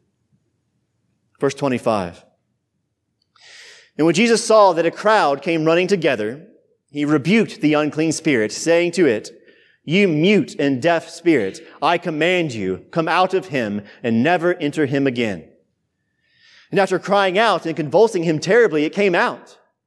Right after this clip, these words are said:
The boy was like a corpse, so that most of them said, "He is dead." But Jesus took the boy up by the hand and lifted him up, and he arose.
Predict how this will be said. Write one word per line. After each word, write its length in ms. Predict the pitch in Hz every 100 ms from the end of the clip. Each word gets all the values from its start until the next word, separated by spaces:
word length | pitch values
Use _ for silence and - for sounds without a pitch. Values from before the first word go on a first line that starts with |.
| _ _
The 100 | 123
boy 520 | 120 196 190 127 104 - _ _
was 100 | -
like 180 | 131 196
a 40 | 156
corpse, 640 | - 220 131 - - - _ _ _ _ _ _
so 140 | -
that 80 | 147
most 200 | 175 202
of 60 |
them 140 | 170 143
said, 300 | - 202 127
"He 160 | 190
is 120 | 226 127
dead." 540 | 143 226 101 92 - _ _ _ _ _ _ _ _ -
But 100 | 101
Jesus 320 | 170 190 151
took 200 | - 180
the 80 | 165
boy 260 | 160 165
up 260 | 170 135 -
by 120 | 143
the 100 | 165
hand 340 | 143 175 135 113
and 120 | 127
lifted 300 | 156 170 175
him 140 | 180
up, 480 | 120 98 - _ _ _ _ _ -
and 140 | 113
he 260 | - 156 165
arose. 760 | 131 120 113 87 - - -